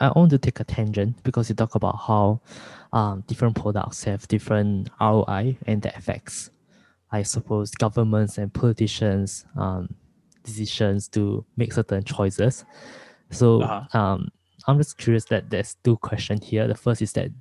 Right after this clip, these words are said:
Speaker 1: so do you feel that anything about election cycles in particular should be changed? And the second is, um, I'm just very curious as a Singaporean, uh, I was following the <laughs> U S presidential election.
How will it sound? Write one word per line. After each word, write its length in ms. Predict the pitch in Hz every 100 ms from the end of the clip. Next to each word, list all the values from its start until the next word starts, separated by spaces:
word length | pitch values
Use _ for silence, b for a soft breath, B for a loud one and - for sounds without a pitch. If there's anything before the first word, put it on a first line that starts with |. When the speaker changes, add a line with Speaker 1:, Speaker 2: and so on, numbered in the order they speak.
| _
Speaker 1:
so 240 | - - 120
do 120 | 120
you 60 | 113
feel 180 | 120
that 240 | 117 98 - _ B B B B B B _ _ _ _
anything 320 | 135 123 127 117
about 160 | 107
election 340 | 107 110 - 113
cycles 600 | - 107 - 127 - -
in 280 | 110 107
particular 440 | - 120 - 110 107
should 200 | - -
be 120 | 101
changed? 540 | - - 107 151 - -
And 180 | 110
the 40 | 104
second 300 | 117 143 131
is, 200 | 110 -
um, 220 | 107 95 -
I'm 160 | 120
just 180 | 175 165
very 120 | 131
curious 320 | 123 - 113 104
as 160 | 104
a 60 | -
Singaporean, 520 | 107 - 107 101 95
uh, 100 | 101
I 120 | -
was 140 | 104 -
following 380 | - 107 107 107
the 240 | 110 - -
<laughs> 80 | -
U 120 | 120
S 120 | -
presidential 480 | 117 - - 104 107
election. 480 | 101 - - 98